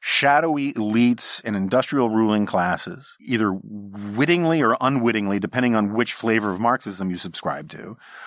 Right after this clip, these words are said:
are manipulating and exploiting the masses for their own benefits. That's a conspiracy theory. All you have to do, this gets us back to where we were talking about in the beginning about the influence of Marx. So much of the verbiage you hear out there, from Noam Chomskyites on down, right,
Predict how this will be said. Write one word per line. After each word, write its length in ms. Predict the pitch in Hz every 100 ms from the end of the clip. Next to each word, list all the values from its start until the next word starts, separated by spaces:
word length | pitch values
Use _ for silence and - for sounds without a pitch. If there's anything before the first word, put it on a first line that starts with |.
| - -
are 140 | 120
manipulating 720 | 117 120 160 165 151 139 127
and 40 |
exploiting 540 | 107 - - 113 117 117
the 60 |
masses 420 | 98 95 92 98 -
for 100 | 92
their 180 | 87 82
own 200 | 85 80
benefits. 520 | 73 80 - - -
That's 200 | 190 214
a 20 |
conspiracy 540 | 226 202 247 214 151 95
theory. 300 | - 55 - -
All 140 | - 202
you 60 |
have 80 | 196
to 60 | 156
do, 120 | 135
this 200 | 127 110
gets 200 | - 127
us 120 | 117
back 200 | 123 117
to 80 | 117
where 140 | 113
we 80 | 110
were 60 | 104
talking 260 | 117 107
about 180 | 101 101
in 60 | 101
the 80 | 101
beginning 360 | 104 135 135
about 160 | 98 92
the 80 | 90
influence 580 | 113 107 113 101 95
of 100 | 95
Marx. 540 | 120 190 190 143 - - _
So 480 | - - - 220 233
much 220 | 220 196
of 40 | -
the 80 | 131
verbiage 540 | 135 147 135 104 98
you 60 | 104
hear 300 | 131 131 107
out 160 | 92
there, 220 | 98 92
from 320 | 85 117 104 123
Noam 260 | 160 156
Chomskyites 800 | - 127 120 - 123 110 107 -
on 300 | 117 110 107
down, 320 | 156 175 107
right, 200 | 101 120